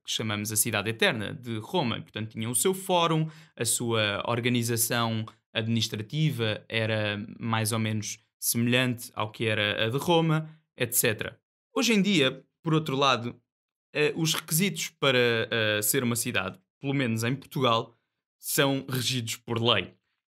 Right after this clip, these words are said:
E são regidos pela Lei número onze de mil novecentos e oitenta e dois, no seu artigo décimo terceiro. E o que é que é requisito para ser uma cidade? É necessário ter mais de oito mil eleitores e depois cumprir cinco de dez critérios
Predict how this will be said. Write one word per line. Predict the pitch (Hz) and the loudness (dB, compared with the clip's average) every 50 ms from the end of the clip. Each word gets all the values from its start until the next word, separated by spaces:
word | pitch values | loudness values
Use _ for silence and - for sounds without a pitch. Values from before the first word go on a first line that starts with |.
| _ - | _ -2
E | |
são | 147 - 214 190 180 | 0 2 2 2 2
regidos | 143 127 123 156 170 156 - | 0 0 2 2 2 0 -2
pela | - - 123 113 101 98 117 170 190 | -6 -4 -4 -4 -2 0 0 0 2
Lei | 165 135 120 - _ _ - | 0 0 -4 -8 _ _ 0
número | 202 254 214 151 131 127 | 4 4 6 4 4 4
onze | 147 156 156 147 127 | 4 4 2 2 0
de | 120 | 0
mil | 127 160 208 | -2 0 0
novecentos | 196 139 123 - - 107 110 - | 0 0 -2 -4 -6 -6 -4 -4
e | 135 | -4
oitenta | 127 131 151 143 147 | -4 -4 -4 -2 -2
e | 131 | 0
dois, | 127 147 151 160 156 156 - | 2 2 2 2 0 -2 -4
no | - 156 | -2 0
seu | 151 - 180 165 147 | 0 2 2 2 0
artigo | 131 - - 160 165 156 143 156 | 0 0 -2 -4 -4 -4 -4 -2
décimo | 135 175 175 175 - 120 107 104 | -2 0 0 0 0 -2 -4 -4
terceiro. | - - - - - 82 - - - _ _ _ _ _ _ _ _ _ _ _ _ | -4 -4 -4 -2 -2 -4 -6 -8 -14 _ _ _ _ _ _ _ _ _ _ _ _
E | - 165 | -2 -2
o | 160 | 0
que | 160 143 | 0 -4
é | |
que | - - | -2 -2
é | 127 | -4
requisito | 110 - - - 113 110 110 107 - | -4 -4 -6 -6 -4 -4 -4 -4 -6
para | - - 98 - | -8 -8 -4 0
ser | - - 117 104 | 0 2 2 2
uma | 104 101 101 110 | 0 0 -2 0
cidade? | - - - 117 101 95 - - - - _ _ _ _ - | 0 -2 0 0 -2 -2 -2 -4 -8 -16 _ _ _ _ 0
É | 143 | 2
necessário | 135 139 123 - - - 123 113 110 113 110 | 2 4 4 4 4 4 4 2 2 0 -2
ter | 110 - 113 104 110 | 0 0 -2 0 2
mais | 110 127 156 185 190 180 135 | 2 2 4 4 2 0 0
de | 123 120 120 | -2 0 2
oito | 143 202 233 - - 147 | 2 2 0 0 -2 -2
mil | 147 143 135 120 | -2 0 0 0
eleitores | 113 107 107 110 113 - 160 165 175 170 175 - - - _ _ _ _ _ _ _ _ | 0 0 0 -2 0 0 0 2 2 0 -2 -6 -8 -10 _ _ _ _ _ _ _ _
e | - 202 214 | -2 -2 0
depois | 190 - - 165 160 156 156 156 - - - _ _ | -2 -2 0 2 2 4 2 0 -2 -8 -12 _ _
cumprir | - 180 170 156 160 135 135 139 135 135 - _ | -4 -4 -2 -2 -2 0 0 0 0 -2 -6 _
cinco | _ - - - 254 269 277 277 - - _ - | _ 0 0 2 2 2 0 -2 -4 -14 _ -14
de | 127 117 131 131 | -8 -4 -2 0
dez | 120 127 135 135 131 - | 2 2 2 2 2 0
critérios | - - 120 113 - 143 143 147 143 143 143 - - | -2 -2 -6 -2 0 0 0 2 0 -2 -4 -6 -10